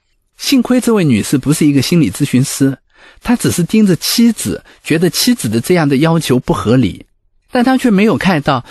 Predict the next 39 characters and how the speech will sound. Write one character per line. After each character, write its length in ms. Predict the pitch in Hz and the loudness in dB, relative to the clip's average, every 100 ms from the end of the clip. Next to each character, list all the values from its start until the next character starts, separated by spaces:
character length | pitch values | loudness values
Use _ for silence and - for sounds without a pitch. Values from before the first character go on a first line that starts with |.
| - | -14
这 140 | - 226 | -4 0
个 120 | 196 | 2
要 240 | 226 233 | 2 0
求 220 | 240 139 | 0 0
和 100 | 143 | 0
道 240 | 147 190 135 | 0 0 0
歉 340 | - 175 117 - - | 0 -2 -2 -8 -6
是 140 | - | -2
这 120 | 180 | 0
对 180 | 220 202 | 0 0
夫 200 | 185 202 | 0 0
妻 240 | 190 - 196 | 0 0 0
表 280 | - 104 90 | 0 -4 -4
达 220 | 117 151 | -4 -2
恩 180 | 185 202 | 0 2
爱 140 | 196 | 2
的 100 | 143 | 0
方 280 | 139 165 165 | -2 0 0
式， 260 | - - - - - | 0 -4 -6 -10 -4
也 180 | 240 104 | -2 0
是 120 | 196 | -2
他 140 | 180 | 0
们 140 | 196 202 | 2 2
解 180 | - 76 | 0 -2
决 180 | 117 | 0
问 220 | 156 233 180 | 2 2 2
题 140 | 98 | 0
的 100 | 95 | -6
方 260 | - 98 101 | -4 -6 -6
式， 240 | - 120 - - | -8 -14 -16 -16
这 160 | - 202 | -4 -2
是 120 | 165 | 0
他 160 | 156 175 | 0 2
们 100 | 175 | 2
的 100 | 147 | 0
关 260 | - 196 | 0 0
系 140 | 208 143 | 2 0
模 280 | 110 90 135 | 0 0 -2
式。 260 | - - | -4 -8